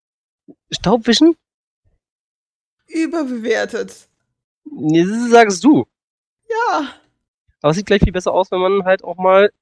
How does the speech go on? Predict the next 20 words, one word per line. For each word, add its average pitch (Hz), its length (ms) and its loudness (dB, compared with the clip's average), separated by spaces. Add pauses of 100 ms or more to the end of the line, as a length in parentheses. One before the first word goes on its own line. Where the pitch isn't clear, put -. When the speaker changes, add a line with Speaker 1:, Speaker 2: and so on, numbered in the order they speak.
Speaker 1:
an 170 180 -2
den 185 120 4
Regalen 160 460 2
putzt. - 360 -6 (560)
Speaker 2:
Hast 226 180 -10
du - 40 -6
dir 262 140 -4
die 190 160 -8
Wohnung 240 280 -2
mal 190 120 -4
angeguckt? 262 840 -10 (120)
Die 220 80 -10
braucht 190 380 -6
Staub. 170 500 -8 (3000)
Speaker 1:
Wofür 123 260 -10
sollte 135 220 -6
die 127 60 -6
denn 131 240 0
Staub 175 220 -4
brauchen? 113 340 -4